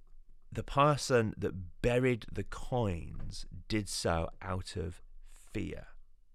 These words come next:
So some people used the t-, talents, the coins, some simply buried the coins. Which are you?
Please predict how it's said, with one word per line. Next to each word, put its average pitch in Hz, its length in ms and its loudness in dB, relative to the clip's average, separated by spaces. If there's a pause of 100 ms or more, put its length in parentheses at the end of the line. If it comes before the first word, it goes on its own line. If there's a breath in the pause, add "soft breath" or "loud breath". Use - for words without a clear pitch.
(460 loud breath)
So 120 140 2
some 165 340 8
people 113 380 2
used 98 680 4 (120)
the 92 100 -4 (220)
t-, - 80 -10 (100)
talents, 113 400 2
the 98 60 -2
coins, 104 480 0 (400 soft breath)
some 104 480 2
simply 95 480 2 (260)
buried 123 480 10 (460)
the 78 80 -2
coins. - 560 -8 (1300 soft breath)
Which - 260 6
are 123 60 8
you? 90 340 0